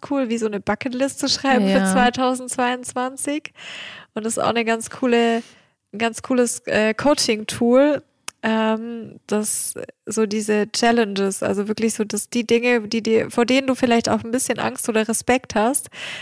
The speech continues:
Speaker 1: aber die du neu ausprobieren möchtest.
Speaker 2: Mhm.
Speaker 1: Und da vielleicht auch für jeden Monat nächstes Jahr wirklich eine Sache rausschreiben, was du, was du tun möchtest, was du
Speaker 2: Mhm.
Speaker 1: umsetzen möchtest.
Speaker 2: Richtig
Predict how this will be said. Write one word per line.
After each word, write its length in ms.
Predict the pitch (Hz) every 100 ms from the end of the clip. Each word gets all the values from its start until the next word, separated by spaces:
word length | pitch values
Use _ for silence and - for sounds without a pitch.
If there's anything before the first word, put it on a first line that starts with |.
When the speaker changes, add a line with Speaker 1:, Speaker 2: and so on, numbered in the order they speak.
| -
Speaker 1:
aber 260 | 208 214 220
die 160 | 226
du 220 | 220 220
neu 260 | 214 226 226
ausprobieren 540 | 214 214 - 202 202
möchtest. 420 | 185 196 202 202 208
Speaker 2:
Mhm. 60 |
Speaker 1:
Und 100 | 208
da 140 | 208 240
vielleicht 340 | 262 311 311
auch 80 | 262
für 140 | -
jeden 340 | 233 247 233 220
Monat 460 | 240 247 196 -
nächstes 460 | - 202 - 208 -
Jahr 320 | 208 214 220
wirklich 340 | 220 - 220 -
eine 240 | 214 226
Sache 320 | 220 220 220
rausschreiben, 720 | 208 220 233 - 220 226 220
was 220 | 208 208 -
du, 200 | 220 220
was 160 | 226
du 100 | -
tun 260 | 233 311 262
möchtest, 420 | 185 202 208 208
was 160 | 220 233
du 60 |
Speaker 2:
Mhm. 60 | 190
Speaker 1:
umsetzen 460 | 208 214 208 - 202
möchtest. 380 | 208 220 233
Speaker 2:
Richtig 360 | 226 220 - 220